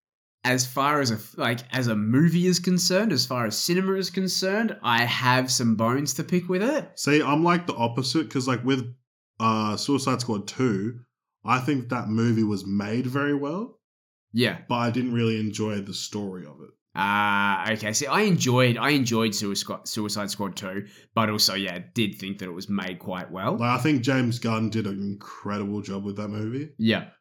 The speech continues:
Speaker 2: 'Cause he was like, "Oh, yeah, do you see what I did with Guardians? Check this out."
Speaker 1: Yeah.
Speaker 2: And I was like, "Wow."
Speaker 1: Yeah, let me do it again, but with more obscure characters.
Speaker 2: Yeah, more obscure characters. And he had,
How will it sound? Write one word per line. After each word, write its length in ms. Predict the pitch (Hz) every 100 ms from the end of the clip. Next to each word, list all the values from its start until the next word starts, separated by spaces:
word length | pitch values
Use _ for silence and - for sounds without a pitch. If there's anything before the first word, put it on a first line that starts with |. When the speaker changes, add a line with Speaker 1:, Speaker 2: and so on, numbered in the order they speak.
| _
Speaker 2:
'Cause 120 | 117 117
he 60 |
was 120 | 117 113
like, 240 | 113 -
"Oh, 380 | 143 101 78 90
yeah, 260 | 117 104 85 -
do 40 | -
you 80 | 113
see 120 | 139
what 140 | 156
I 40 | 156
did 120 | 160
with 140 | 151
Guardians? 560 | 160 160 175 208 202 -
Check 320 | - 180 175
this 340 | 113 156 -
out." 420 | 110 101 135 - _ _ _ _ _ _ _ -
Speaker 1:
Yeah. 280 | 113 95 85 _ -
Speaker 2:
And 80 | 117
I 60 | 117
was 80 |
like, 120 | 107 98
"Wow." 460 | 98 101 90 87 _ _
Speaker 1:
Yeah, 200 | 113 110
let 160 | 143 175
me 60 |
do 160 | 170 165
it 40 |
again, 480 | 123 131 123 87 - 120
but 100 | 113
with 180 | 113
more 320 | 120 127 165 127
obscure 440 | 107 - 107 95
characters. 680 | 92 85 80 - 80 - 139
Speaker 2:
Yeah, 140 | 139
more 320 | 123 147 180
obscure 420 | 190 151 - 175 180
characters. 580 | - 139 143 156 185
And 140 | 127 131
he 100 | 127
had, 380 | 143 143 165